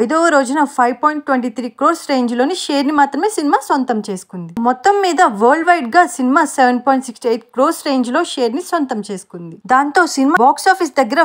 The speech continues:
ఫైవ్ డేస్ ఎక్స్టెండ్ అయింది. ఓవరాల్ గా సినిమా బిజినెస్ వాళ్ళు తొంభై ఒక్క కోట్ల రేంజ్ లో ఉండగా, సినిమా తొంభై రెండు కోట్ల రేంజ్ కి బ్రేక్ ఈవెన్ టార్గెట్ లో బరిలో దిగగా, ఐదు రోజులు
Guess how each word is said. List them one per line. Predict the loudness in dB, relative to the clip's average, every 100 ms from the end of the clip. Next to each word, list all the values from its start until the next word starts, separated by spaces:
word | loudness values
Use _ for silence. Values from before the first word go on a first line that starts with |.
| 2
ఫైవ్ | 0 2 0
డేస్ | -4 -6 -8
ఎక్స్టెండ్ | -8 -8 -6 -8
అయింది. | -10 -16 _ _ 0
ఓవరాల్ | 2 4 2 4 2
గా | 0 0
సినిమా | 2 4 2 2
బిజినెస్ | 0 0 0 0
వాళ్ళు | 0 0 -4 -6 _ _ _
తొంభై | 0 4 2
ఒక్క | 4 0 2
కోట్ల | 2 2 2
రేంజ్ | 2 2 2
లో | 2
ఉండగా, | 2 2 4 2 -2
సినిమా | -4 0 2 0 0
తొంభై | 0 2 2
రెండు | 2 -2 -2
కోట్ల | -2 0 0
రేంజ్ | 0 -2 -2
కి | -6 -2
బ్రేక్ | -2 -2 _ -6
ఈవెన్ | -4 -2 2
టార్గెట్ | 2 2 0 -4 0
లో | -2 -2 -14 _ _ -2
బరిలో | 0 2 2 0
దిగగా, | -2 2 2 0 _ _ 0
ఐదు | 2 4
రోజులు | 4 4 0